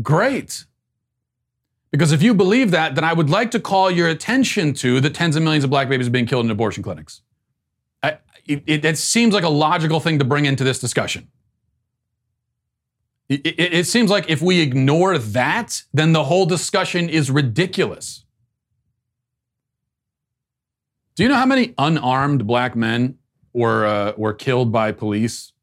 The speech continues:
last year? Nine. Nine. And not all of them unjustly, by the way. Just because of an un-, an, an unarmed person, and there were more than twice as many white, uh, people killed, uh,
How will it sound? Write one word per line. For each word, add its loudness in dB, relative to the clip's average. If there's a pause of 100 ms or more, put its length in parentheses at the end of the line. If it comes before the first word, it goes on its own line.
(360)
last -4
year? -2 (500)
Nine. -2 (880)
Nine. -2 (1700)
And 2
not 2
all 2
of 0
them 2
unjustly, 0
by -4
the -4
way. -8 (840)
Just 0
because 0
of -2
an 0
un-, 2
an, 2
an 0
unarmed 0
person, -2
and 0
there 2
were 0 (340)
more 2
than -2
twice -2
as -2
many 2
white, 0 (240)
uh, -12
people -6
killed, -4
uh, -16